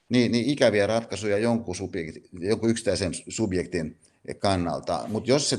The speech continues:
nousee semmoisesta taustasta, mistä kaikki näkee, että hän on rehti, että hän on reilu, että, että hän, hän, hän ei ole tässä nyt, ö, ajamassa omaa asiaansa, vaan palvelemassa tätä kokonaisuutta, niin se on helpompi se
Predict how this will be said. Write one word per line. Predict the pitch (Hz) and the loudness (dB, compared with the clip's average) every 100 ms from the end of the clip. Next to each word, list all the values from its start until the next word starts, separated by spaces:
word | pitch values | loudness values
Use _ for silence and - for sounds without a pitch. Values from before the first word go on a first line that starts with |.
| 92 | -2
nousee | 110 135 143 113 | 2 2 2 2
semmoisesta | 104 120 101 90 | 2 0 0 -4
taustasta, | - 131 123 90 - | 0 0 0 -2 -4
mistä | 98 95 | -4 -2
kaikki | - 127 127 | 2 2 2
näkee, | 117 135 135 87 | 0 0 0 -4
että | 90 123 | -2 0
hän | |
on | 117 113 - _ _ _ | 2 2 -2 _ _ _
rehti, | 135 143 131 - 80 | 2 4 2 -4 -6
että | 117 | -2
hän | 110 | -2
on | 113 | 2
reilu, | 131 123 101 76 64 _ _ _ _ _ | 4 4 2 -2 -8 _ _ _ _ _
että, | 104 - | -4 -2
että | 110 117 | -2 0
hän, | 120 110 | 0 2
hän, | 123 120 117 | 2 2 2
hän | 123 | 0
ei | 120 | 0
ole | 117 | 2
tässä | 131 127 | 0 0
nyt, | 120 117 - _ _ _ _ _ 117 | 0 -2 -6 _ _ _ _ _ -2
ö, | 98 80 | 0 4
ajamassa | 127 113 98 - | 4 4 0 -2
omaa | 98 120 101 82 92 | 0 2 0 -2 -4
asiaansa, | 95 87 69 58 - 60 - _ _ - | -4 -6 -8 -8 -10 -12 -16 _ _ -4
vaan | 117 117 - _ | -2 -2 -4 _
palvelemassa | 127 131 113 101 95 | 2 4 4 2 -2
tätä | 101 101 | -6 -4
kokonaisuutta, | 123 117 90 78 85 82 92 | -2 -2 -4 -4 -6 -6 -6
niin | 90 | -6
se | |
on | 107 | -2
helpompi | 139 131 98 90 | 0 0 -2 -6
se | 92 104 95 | 0 0 -2